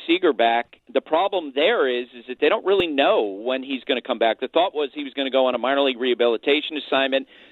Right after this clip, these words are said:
these days. I saw him taking ground balls and running the bases the other day. But he has discomfort when he swings the bat. And, you know, that's a superstar player who, you know, typically will bat behind Mookie Betts,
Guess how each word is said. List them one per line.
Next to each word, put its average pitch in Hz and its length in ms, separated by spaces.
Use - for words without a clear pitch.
these 139 220
days. 135 320
I 117 100
saw 135 160
him 139 140
taking 147 240
ground 139 300
balls 135 280
and 123 120
running 127 240
the 120 40
bases 143 440
the 127 80
other 120 180
day. 117 320
But 135 140
he 139 80
has 156 200
discomfort 190 560
when 147 140
he 143 160
swings 160 300
the 143 60
bat. 143 360
And, 123 420
you 135 100
know, 123 60
that's 147 280
a - 180
superstar 190 540
player 160 500
who, 131 420
you 143 100
know, 117 80
typically 170 400
will 139 100
bat 143 320
behind 143 400
Mookie 147 240
Betts, 156 300